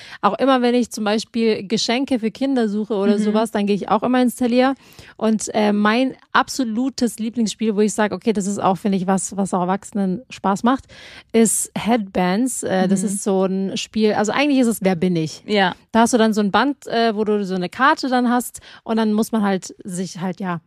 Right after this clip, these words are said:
Speaker 1: muss man halt die Fragen beantworten, ja oder nein.
Speaker 2: Ja, ich lieb auch generell auch so Spiele für die ganze Familie, weil auch Kids, ähm, haben halt auch Spaß dran. Aber ich hab, sag auch nix gegen einfach einen Spieleabend mit Freunden.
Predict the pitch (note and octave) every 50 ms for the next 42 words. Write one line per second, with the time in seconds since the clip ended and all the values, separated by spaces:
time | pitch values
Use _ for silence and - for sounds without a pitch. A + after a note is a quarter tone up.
0 | - A3 G#3+ - - G3 F#3 F3 E3+ - E3+ - - F#3 F3 F3 F3 E3+ - F3
1 | F3+ - G#3+ A3 - F#3 F#3 F#3 F3 F3 F3 E3+ E3+ E3+ F3 G#3+ - G3+ F3 G#3
2 | A3+ - - C4 B3+ B3 A#3+ A3 A3+ G#3+ G#3+ G3 G3 G#3 G3+ F#3+ F#3+ - - F#3+
3 | - - - G3+ G#3 G3+ G3 - G3 F#3 F3 F#3+ F#3+ G#3 G3 F#3+ - G3+ F#3 F#3+
4 | G3 G#3 G#3 G3+ F#3+ F#3 F#3+ G3+ G3+ F#3 F3+ F#3+ F#3+ F#3 - - F#3+ - - -
5 | - A#3 F3+ - - - - - - F3+ F3+ F3 E3+ F3 F3 F3 - - - -
6 | F3+ E3+ F#3 F#3 F3 F3 E3 - - - - - F3 E3 F3 - - F#3 G3 G3
7 | G3+ G3+ G3 - - - - - G#3+ G3 A3 A3 - - G3 A3 A#3 B3 - -
8 | A3 A#3+ A3+ A3+ A#3 A#3+ B3+ B3+ - - - - _ - - - _ _ - -
9 | A#3+ B3 A3 A#3+ A#3+ A#3 - F#3+ A3 G#3+ A3 A3 G#3 - - - A#3 A3+ G#3+ D#3+
10 | F#3 G3+ G3+ G3 F#3+ G3+ F3+ - - - F#3+ F#3+ G3 G3+ F#3 - F3 E3+ F3